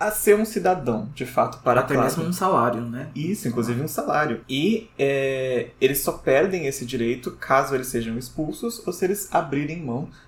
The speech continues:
Speaker 1: né, de, de ser cidadãos. Então, se-, você ser um, um membro da Clave é algo que você pode abrir mão, diferente de uma nacionalidade, né?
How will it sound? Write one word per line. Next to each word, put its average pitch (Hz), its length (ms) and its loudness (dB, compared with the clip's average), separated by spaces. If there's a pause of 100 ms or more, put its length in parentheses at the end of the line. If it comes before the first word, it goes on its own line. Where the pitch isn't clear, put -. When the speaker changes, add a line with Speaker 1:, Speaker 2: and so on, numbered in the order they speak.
(140)
Speaker 1:
né, 117 300 -2 (260)
de, 120 800 -6 (300)
de 123 100 -4
ser 139 260 4
cidadãos. 123 720 -2
Então, 123 460 0
se-, - 300 -4
você 120 300 -2
ser 127 280 2
um, 127 260 -4 (420)
um 135 60 -4
membro 127 320 2
da 127 120 8
Clave 127 340 4
é - 20 6
algo 135 160 4
que - 80 -14
você 139 160 -8
pode 131 240 -2
abrir 139 160 -4
mão, 123 160 0
diferente 120 300 -4
de 127 80 -4
uma 127 100 -2
nacionalidade, 120 800 -4
né? 113 160 -6